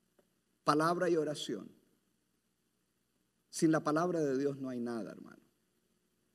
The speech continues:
Y usted tiene que volverse familiarizado con la palabra.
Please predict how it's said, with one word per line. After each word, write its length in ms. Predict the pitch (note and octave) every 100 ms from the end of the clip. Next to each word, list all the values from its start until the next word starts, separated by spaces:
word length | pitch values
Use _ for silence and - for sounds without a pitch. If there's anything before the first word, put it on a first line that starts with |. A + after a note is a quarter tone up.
| _ _ _ _ _ _ _ _ _ _ _ C#3
Y 60 |
usted 140 | C3+ D3+
tiene 220 | F3+ E3+
que 80 | F3
volverse 500 | E3 D#3 D#3 - D#3+
familiarizado 880 | - C#3 C3 B2+ A#2+ - D#3+ D#3+
con 140 | D3+ C3+
la 80 | A#2+
palabra. 580 | B2 C3+ A#2+ F#2 D#2